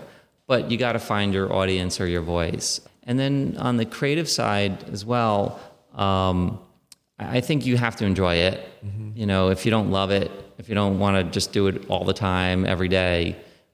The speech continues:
Speaker 1: um, then, then it's just not gonna work.
Speaker 2: Yeah.
Speaker 1: You know, and I think that, that way about everything. And then I think you also have to immerse yourself in the environment. You know, I, I don't think you, you can't be an outsider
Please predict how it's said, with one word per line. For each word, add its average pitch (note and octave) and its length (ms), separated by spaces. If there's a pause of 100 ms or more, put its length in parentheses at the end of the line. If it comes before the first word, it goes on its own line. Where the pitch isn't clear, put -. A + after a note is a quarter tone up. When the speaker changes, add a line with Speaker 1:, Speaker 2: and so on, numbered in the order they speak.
(100)
Speaker 1:
um, E2+ 460 (320)
then, F#2+ 640 (440)
then A2 140
it's F#2+ 120
just A#2+ 160
not A2+ 140
gonna F#2+ 140
work. F#2 560
Speaker 2:
Yeah. F#2 380
Speaker 1:
You G#2 80
know, G2 160
and G#2+ 100
I G#2+ 60
think G#2+ 220
that, G2+ 300
that G2 140
way G2 180
about F2 280
everything. G2+ 580 (680)
And A2+ 140
then B2 160
I A#2+ 100
think C#3 280
you A#2+ 160
also B2+ 320
have A2 240
to A2 100
immerse G2+ 320
yourself F#2+ 400
in G2 120
the F#2 100
environment. D#2+ 480 (420)
You A2 100
know, G2+ 160
I, F#2 160 (120)
I F#2+ 40
don't G#2 240
think G2 200 (100)
you, A2 140
you G#2+ 160
can't A2+ 360
be G#2 200
an F#2+ 100
outsider F2+ 760